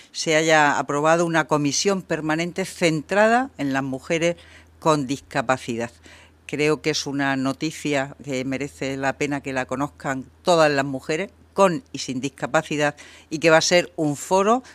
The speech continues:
de participación, un foro de evidenciar las necesidades, de sentirse oídas y un foro que va a hacer posible que todas las políticas del gobierno regional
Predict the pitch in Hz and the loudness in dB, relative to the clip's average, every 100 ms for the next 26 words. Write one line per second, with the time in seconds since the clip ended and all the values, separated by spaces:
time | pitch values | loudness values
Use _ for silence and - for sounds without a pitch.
0 | _ - 123 120 139 - 139 143 123 135 | _ -10 -6 -2 -2 -2 -8 -4 -4 -4
1 | 160 175 190 - 135 131 - 170 156 135 | -2 -2 -2 -6 -8 -6 0 2 2 -2
2 | 120 151 147 143 135 143 127 165 156 156 | -2 0 0 -2 -4 -4 -2 -2 0 -2
3 | 147 139 - 135 135 139 147 165 - - | -4 -4 -6 -6 -4 -2 -2 -4 -8 -20
4 | - 147 - 143 131 175 170 - 156 139 | -8 -4 -2 -4 -2 -4 -2 -2 -2 -2
5 | 143 151 175 - - 143 127 - 151 160 | -2 -2 -2 -4 -8 -6 -8 -4 -4 -2
6 | 147 139 143 - 135 147 147 170 - - | -4 -4 -6 -6 -8 -6 -6 -6 -8 -16
7 | - 165 - 190 180 175 - 160 160 139 | -4 0 6 6 6 4 2 -2 0 -2
8 | 143 147 143 135 151 156 151 135 165 165 | -2 -2 -2 -4 -4 -6 -4 -6 -6 -8
9 | 143 143 | -4 -2